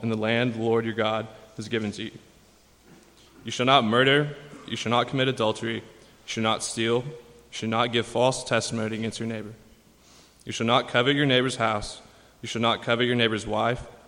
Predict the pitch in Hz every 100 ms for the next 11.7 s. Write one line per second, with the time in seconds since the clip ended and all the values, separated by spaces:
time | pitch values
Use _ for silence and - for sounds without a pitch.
0 | - 120 113 107 110 117 107 - - 113
1 | 110 104 - 107 107 - 147 - _ _
2 | _ _ _ 113 101 104 123 139 117 113
3 | 110 113 104 104 117 113 117 117 107 104
4 | 101 107 101 - 107 107 107 117 - _
5 | _ _ _ _ _ _ _ _ 104 101
6 | 135 151 - 143 135 - 113 107 107 107
7 | - - - 113 107 113 127 104 - -
8 | - - 113 107 120 120 120 127 117 127
9 | 123 - - 113 - 120 110 110 123 127
10 | - 120 107 - - - - - 107 -
11 | 123 107 104 101 - 110 107